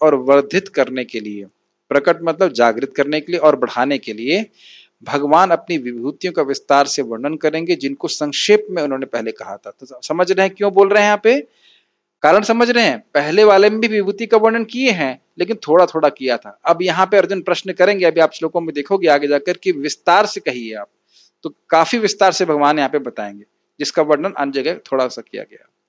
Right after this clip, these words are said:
नोट, भगवान की विभूतियों का वर्णन सेवन पॉइंट एट से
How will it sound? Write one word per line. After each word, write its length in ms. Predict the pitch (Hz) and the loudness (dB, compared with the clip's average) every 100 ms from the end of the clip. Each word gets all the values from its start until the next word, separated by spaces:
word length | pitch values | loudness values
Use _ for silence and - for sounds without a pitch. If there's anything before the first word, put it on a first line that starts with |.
| _ _ _ _ _ _ - | _ _ _ _ _ _ 0
नोट, 260 | 185 120 - | 2 2 -2
भगवान 500 | 135 151 175 180 226 | -8 0 4 4 2
की 120 | 226 | -2
विभूतियों 480 | 202 160 147 185 214 | -6 -6 -4 -4 -4
का 100 | 196 | -2
वर्णन 420 | 175 170 170 185 | 2 2 0 -4
सेवन 320 | 196 - 165 175 | -2 0 0 0
पॉइंट 340 | 175 165 147 | 0 0 0
एट 260 | 147 156 - | -4 -4 -6
से 220 | - | -8